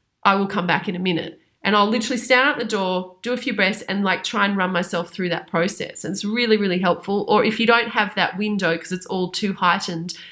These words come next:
then you do it afterwards. And then you actually make sense of what's happened here. And, and then that can often lead to, "You know what? I was actually wrong. <laughs> I was wrong. I was too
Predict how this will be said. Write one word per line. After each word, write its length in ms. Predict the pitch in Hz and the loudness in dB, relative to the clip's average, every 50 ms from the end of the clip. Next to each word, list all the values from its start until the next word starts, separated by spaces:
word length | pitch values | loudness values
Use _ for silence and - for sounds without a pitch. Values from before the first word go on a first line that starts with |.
| - - _ _ - | -20 -20 _ _ -2
then 180 | - 202 220 220 | 2 4 4 4
you 100 | 226 202 | 4 4
do 140 | 247 277 | 4 4
it 80 | 269 262 | 4 6
afterwards. 800 | 269 220 233 285 - - - 339 294 214 170 - - - - - - - | 6 4 4 4 0 -2 -6 -4 -4 -4 -4 -6 -8 -8 -8 -8 -6 -4
And 160 | 185 202 208 | -4 -2 0
then 140 | 208 214 214 | 0 0 0
you 120 | 214 208 - | -2 0 0
actually 260 | 202 214 - - 247 | 0 -2 -2 -2 -2
make 240 | 226 208 190 196 196 | 0 0 0 0 0
sense 340 | - - 214 208 214 214 - | -2 -2 -2 -2 -2 -4 -4
of 140 | 185 175 | -6 -4
what's 300 | 185 175 175 175 - - | 0 0 0 0 0 -4
happened 340 | - - - - 214 190 185 | -6 -6 -6 -4 -4 -4 -4
here. 300 | - - 185 170 165 165 | -2 -2 -2 0 0 0
And, 160 | 160 165 160 - - - - - | 0 0 -2 -4 -8 -14 -6 -2
and 100 | 190 196 | 0 2
then 100 | 190 202 | 4 4
that 180 | 208 - - | 4 2 2
can 140 | - 247 214 | 0 -2 0
often 300 | 190 180 - - 180 175 | 0 0 0 -2 -2 0
lead 200 | 175 175 180 180 175 | 0 2 0 0 0
to, 120 | - 196 | -2 -2
"You 60 | 190 | 0
know 160 | 196 233 262 | 2 2 2
what? 260 | 262 220 226 233 - - | 4 4 2 4 4 2
I 80 | 226 | 2
was 160 | 311 381 349 | 2 2 2
actually 340 | 359 294 - - - 202 175 | 2 0 0 0 -2 -2 0
wrong. 460 | 160 170 170 214 208 165 156 160 202 - - - - - 392 - - | 2 4 4 6 6 4 2 2 0 0 2 2 2 2 0 -12 -14
<laughs> 360 | - - - - - - - | -14 -14 -14 -14 -16 -8 0
I 160 | - 247 349 | 4 4 6
was 200 | 453 427 339 - | 6 4 2 2
wrong. 400 | 202 214 226 214 180 160 156 - - | 2 4 6 6 4 4 0 -2 0
I 140 | 202 233 277 | 2 2 2
was 280 | 277 277 269 277 - | 2 0 -4 -4 -4
too 440 | - - 277 240 226 214 208 202 208 | -2 -2 0 2 2 0 0 -2 -4